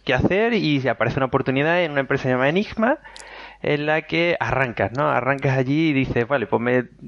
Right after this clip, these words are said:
separo directamente de todo lo que son telecomunicaciones y todas las cosas estas y me voy a dedicar a esto porque realmente es el mundo que,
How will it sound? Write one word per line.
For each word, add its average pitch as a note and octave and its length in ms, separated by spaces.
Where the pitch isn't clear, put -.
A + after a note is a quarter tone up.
separo D3+ 380
directamente D3 500
de A#2 80
todo C#3+ 160
lo C#3+ 60
que C3+ 80
son A#2+ 160
telecomunicaciones C3 1080
y B2+ 40
todas C3 160
las A#2+ 80
cosas C#3+ 300
estas F#3+ 360
y C#3 140
me B2 60
voy C3 80
a C#3+ 40
dedicar D3 280
a D#3 120
esto D#3+ 220
porque D3+ 220
realmente B2+ 400
es C#3 40
el C3+ 80
mundo D3 320
que, A#2+ 280